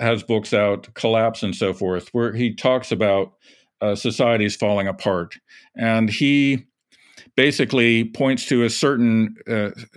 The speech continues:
number of extreme examples of that, you know, where wars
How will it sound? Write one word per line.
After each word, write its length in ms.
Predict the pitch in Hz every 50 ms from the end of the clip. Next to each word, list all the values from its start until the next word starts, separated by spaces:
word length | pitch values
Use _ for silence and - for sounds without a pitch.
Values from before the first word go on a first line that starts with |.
| -
number 420 | - 127 127 120 123 120 113 110 104
of 120 | 95 98
extreme 560 | 101 - - - - 135 131 123 127 123 120
examples 640 | 113 98 87 98 107 104 107 107 - 101 92 87 -
of 180 | 104 80 78 85
that, 360 | 90 78 64 55 - - - - -
you 80 | 107 101
know, 180 | 98 98 95 95
where 360 | 92 95 101 98 101 98 95
wars 800 | 92 101 104 117 117 117 113 113 110 110 107 104 98 - -